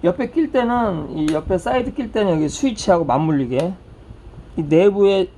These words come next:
하얀색 스위치가 이랑 맞물리지 않으면은, 예, 올리면은 꺼지고 내리면 켜져 있는데 거꾸로 되는 경우도 있어요. 또는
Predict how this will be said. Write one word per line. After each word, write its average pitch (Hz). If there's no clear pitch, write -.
하얀색 247
스위치가 196
이랑 165
맞물리지 165
않으면은, 139
예, 110
올리면은 233
꺼지고 220
내리면 180
켜져 208
있는데 180
거꾸로 247
되는 175
경우도 139
있어요. 107
또는 220